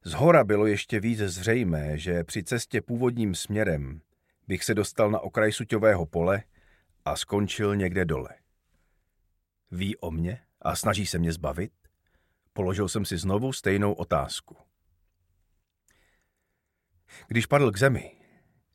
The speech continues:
uvědomil jsem si, že jsem svědkem rituálu dospělosti,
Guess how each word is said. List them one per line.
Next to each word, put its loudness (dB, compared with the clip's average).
uvědomil 6
jsem 0
si, -4
že -2
jsem -2
svědkem 0
rituálu 2
dospělosti, -2